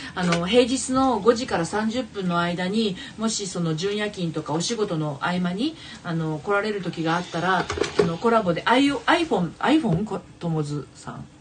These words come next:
iPhoneじゃないとできないんだよ。<laughs> でも、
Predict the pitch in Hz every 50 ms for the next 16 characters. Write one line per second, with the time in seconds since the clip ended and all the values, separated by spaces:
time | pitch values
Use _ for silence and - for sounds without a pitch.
0 | - - - - - - - - - - - - - - - - - - - -
1 | - 247 302 330 320 311 269 226 220 202 220 240 233 214 180 190 180 214 214 208
2 | 196 175 160 135 - - - - - 453 466 - 508 - - 427 440 - - -
3 | - - - 311 - - 392 277 262 240 220